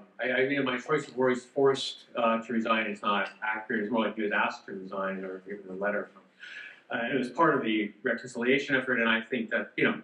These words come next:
you can say he was loyal and he, he resigned because the, the official bishop was, the government appointed bishop was supposed to take over that, that area. Um, yeah, no, I think, I, I, and I think that it's also quite geographically dependent. There's some areas where the above ground church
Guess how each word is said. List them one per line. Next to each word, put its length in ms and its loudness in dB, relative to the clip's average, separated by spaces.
you 120 0
can 140 0
say 220 0
he 80 2
was 240 0
loyal 320 2
and 160 -8
he, 160 -10
he 80 -6
resigned 460 -2
because 180 -10
the, 320 -4
the 180 -2
official 640 0
bishop 280 -2
was, 200 -8
the 100 0
government 600 2
appointed 340 2
bishop 240 -2
was 100 -6
supposed 280 -4
to 60 -14
take 160 0
over 180 -2
that, 220 -8
that 240 -4
area. 300 -2
Um, 600 4
yeah, 180 8
no, 120 4
I 60 6
think, 220 2
I, 100 4
I, 200 0
and 220 0
I 200 4
think 200 2
that 220 2
it's 160 -2
also 260 6
quite 300 4
geographically 680 0
dependent. 480 -4
There's 160 -12
some 180 2
areas 380 2
where 80 0
the 100 2
above 280 2
ground 260 2
church 540 -4